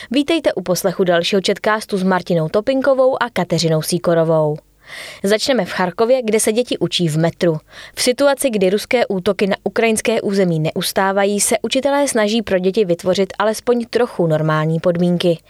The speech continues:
V druhém největším městě na Ukrajině se vyučování koná na jedné ze stanic metra, které se kvůli dopadajícím bombám stalo domovem mnoha rodin.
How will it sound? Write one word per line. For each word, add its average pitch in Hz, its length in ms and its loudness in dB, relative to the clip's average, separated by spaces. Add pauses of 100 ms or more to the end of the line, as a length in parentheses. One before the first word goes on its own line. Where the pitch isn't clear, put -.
(500)
V 190 100 -4
druhém 262 420 2
největším 220 680 2
městě 185 440 0
na 156 160 -2
Ukrajině 190 520 0
se 170 160 0
vyučování 233 680 0
koná 180 320 0
na 160 120 0
jedné 156 340 2
ze 156 100 -2
stanic 170 380 0
metra, 180 420 0 (240)
které 269 320 0
se 277 120 0
kvůli 262 280 2
dopadajícím 220 720 0
bombám 175 580 2
stalo 247 320 0
domovem 185 540 0
mnoha 160 400 0
rodin. 160 460 0